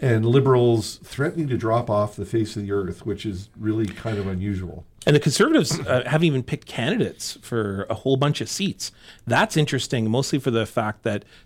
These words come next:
Speaker 2: they've had a massive amount of people who, it re-, long-standing members of the party that have left the party or that aren't running again.
Speaker 1: Yep.
Speaker 2: And maybe they haven't left the party, but they're certainly not running for election.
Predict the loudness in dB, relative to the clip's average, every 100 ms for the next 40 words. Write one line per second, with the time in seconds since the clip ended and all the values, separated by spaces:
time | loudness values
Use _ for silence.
0 | -2 2 4 2 0 2 4 2 0 0
1 | 0 0 -2 -6 -4 -4 -4 -4 -2 -2
2 | -6 -8 -10 -8 -10 -10 -6 0 4 4
3 | 2 -2 0 2 4 4 2 0 -2 -4
4 | -4 -2 0 0 -4 -2 -2 -2 -4 -10
5 | -10 -10 -12 _ _ -20 -2 2 2 2
6 | 0 -2 -2 -2 -2 -4 -6 -4 -4 -6
7 | _ -20 _ -2 0 2 2 2 0 -4
8 | -6 -8 -2 0 0 -2 -6 -4 -4 -2
9 | -2 -2 -4 -4 -4 -2 -2 -2 -4 -6